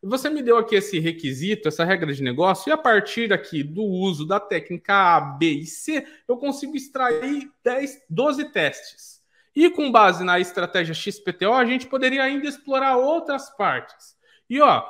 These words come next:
baseando-se aqui naquele conhecimento proposto pelo pesquisador Y Z, ele, eu poderia ainda olhar outras características aqui pra testar."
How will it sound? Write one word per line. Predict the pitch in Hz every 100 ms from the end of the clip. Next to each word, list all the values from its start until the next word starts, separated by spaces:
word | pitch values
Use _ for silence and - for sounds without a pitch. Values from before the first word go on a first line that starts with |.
| - -
baseando-se | 240 233 285 302 277 269
aqui | 262
naquele | 233 226 233
conhecimento | 226 226 220 220 214 202 202 190 -
proposto | 208 208 185 175 -
pelo | 220 220
pesquisador | 208 196 208 190 180 175
Y | 175 - 156
Z, | 156 254
ele, | 254 247 302 302 - _ _ _
eu | 190
poderia | 220 262 247 254
ainda | 247 254 262 254
olhar | 254 226 240 277 262 -
outras | 254 269 302
características | - 294 294 320 285 311 320 240
aqui | 220 214
pra | 185
testar." | 175 180 - 160 147